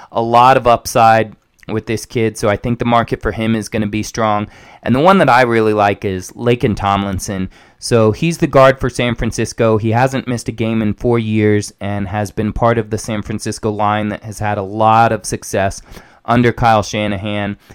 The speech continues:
And one has to wonder if Coach McDaniel in Miami might be jumping at the chance to bring him with him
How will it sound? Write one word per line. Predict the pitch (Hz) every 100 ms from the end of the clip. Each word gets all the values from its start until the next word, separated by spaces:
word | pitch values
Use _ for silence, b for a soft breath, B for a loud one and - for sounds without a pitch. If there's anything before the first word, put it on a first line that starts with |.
| b b
And | 104 104 104 101 -
one | - 131 165
has | 151 143 117
to | -
wonder | 101 95 90 90
if | 95 _
Coach | - 131 123
McDaniel | 127 113 113 110 110 104 101
in | 98
Miami | 95 98 104 104 98 90 -
might | - 92
be | - 101 92
jumping | - 110 110 113 104
at | 98
the | 87
chance | - 110 101 -
to | 98
bring | - 101 107 107
him | 95 104 98 98 B B B B
with | 113 131 165 -
him | 127 110 104 110